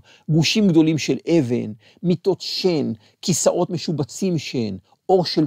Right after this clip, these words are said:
פיל, שן הבים, עצי אשקרוע והוואנה, אוצר יקר מכל סוג שהוא, וכאן מגיעה רשימה ארוכה של פרטי לבוש וכלי נשק,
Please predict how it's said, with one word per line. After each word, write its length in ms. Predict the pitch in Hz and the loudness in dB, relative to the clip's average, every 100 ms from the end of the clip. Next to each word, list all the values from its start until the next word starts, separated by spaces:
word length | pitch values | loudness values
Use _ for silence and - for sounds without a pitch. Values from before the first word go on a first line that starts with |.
| - | -2
פיל, 360 | - 180 120 92 _ _ | -2 0 2 -2 _ _
שן 220 | - 180 | -2 0
הבים, 600 | 156 147 139 156 185 127 104 | 0 -2 -2 0 2 2 0
עצי 300 | - - 175 | -8 -2 -2
אשקרוע 640 | - - 170 151 175 143 120 | -2 -4 0 6 6 6 4
והוואנה, 580 | 135 135 123 160 123 104 - - - | 2 2 2 2 2 -6 -12 -10 -8
אוצר 260 | - 196 | 0 2
יקר 380 | 196 160 - 190 | 4 2 2 0
מכל 420 | 185 - - 220 | 0 0 2 2
סוג 300 | 180 - 202 | 2 0 0
שהוא, 460 | - 160 151 233 254 _ _ - | 2 2 4 4 2 _ _ -18
וכאן 200 | - 151 | -8 -4
מגיעה 280 | 135 123 131 | -2 0 0
רשימה 320 | 117 - 123 | -2 -2 -2
ארוכה 280 | 120 120 123 | 0 -2 -6
של 160 | - | -10
פרטי 320 | 107 127 107 107 | -6 -6 -6 -8
לבוש 400 | 90 117 190 123 | -6 2 2 2
וכלי 200 | 110 107 | -8 -8
נשק, 440 | 120 175 - - | -6 -6 -8 -12